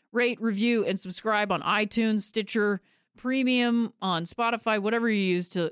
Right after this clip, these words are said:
to listen to the podcast. And also, please, if you like the podcast and there's somebody that you know that you think might like it, um, even if they're not into baseball, please, uh, make a recommendation. It really does help. And the more people that listen to the podcast,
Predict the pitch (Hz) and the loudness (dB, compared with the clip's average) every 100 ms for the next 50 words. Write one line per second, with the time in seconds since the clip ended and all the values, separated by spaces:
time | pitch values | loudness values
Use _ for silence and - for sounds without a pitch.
0 | - 175 185 185 185 165 175 165 180 165 | -6 -4 -4 -2 -4 -4 -2 -2 -2 -4
1 | 156 190 277 285 277 294 294 240 - - | -2 -2 -2 0 -2 0 0 0 -6 -20
2 | _ 226 254 277 311 349 339 285 285 254 | _ -2 0 2 0 0 -2 0 0 0
3 | 262 240 - 233 226 - 269 285 240 202 | 0 -2 -2 0 0 0 0 2 0 2
4 | 233 240 233 208 202 202 262 233 226 233 | 2 2 2 0 -2 -2 -2 0 0 0
5 | 190 190 180 180 - _ _ _ - 196 | 0 0 2 -2 -2 _ _ _ -4 -2
6 | 196 175 254 285 269 233 202 185 165 156 | 0 0 -2 0 0 2 2 2 0 0
7 | 156 - 170 160 349 330 254 - _ _ | -2 -2 -4 -2 0 0 -2 -10 _ _
8 | 269 262 254 82 131 156 - 139 269 339 | -2 0 -2 -4 -10 -20 -20 -4 -2 0
9 | - 302 285 247 226 185 175 247 330 330 | 0 0 0 2 2 0 -2 0 2 2
10 | 269 254 - 214 208 - - _ - 220 | 2 0 0 0 -2 -8 -20 _ -2 2
11 | 240 269 269 262 247 196 220 226 208 202 | 2 2 0 2 2 2 0 0 0 -2
12 | 208 196 196 202 180 - | 0 -2 0 0 0 -4